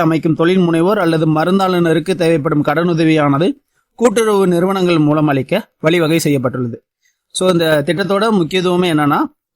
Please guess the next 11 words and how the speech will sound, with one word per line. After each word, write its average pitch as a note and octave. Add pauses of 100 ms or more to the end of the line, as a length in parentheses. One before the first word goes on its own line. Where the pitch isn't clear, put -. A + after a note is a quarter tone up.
(100)
பொதுமக்களுக்கு F3+
பொது F#3
மருந்துகளையும் E3 (440)
பிற E3+
மருந்துகளையும் F#3
குறைந்த F#3+
விலையில் E3+
கிடைக்க D3
செய்தல். B2+ (300)
So, -
இதுதான் E3+